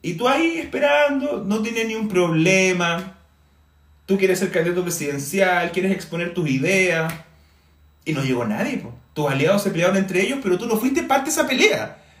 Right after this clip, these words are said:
Entonces, en ese sentido, punto a favor de Carlos,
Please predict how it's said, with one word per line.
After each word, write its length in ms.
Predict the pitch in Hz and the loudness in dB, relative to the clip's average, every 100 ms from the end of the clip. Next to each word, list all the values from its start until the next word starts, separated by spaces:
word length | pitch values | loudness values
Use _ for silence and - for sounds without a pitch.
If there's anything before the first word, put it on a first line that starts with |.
| - | -6
Entonces, 320 | 156 208 226 | -2 0 2
en 60 | 220 | 0
ese 120 | 277 | 0
sentido, 580 | 262 214 277 311 320 - - - _ _ _ _ _ _ _ _ - | -2 -2 0 -2 -2 -8 -18 -20 _ _ _ _ _ _ _ _ -4
punto 320 | 262 254 226 | 0 2 2
a 80 | 208 | 4
favor 380 | 202 208 220 | 4 4 2
de 360 | 214 202 208 208 | 0 0 0 -2
Carlos, 440 | - 202 - 185 | -2 0 2 2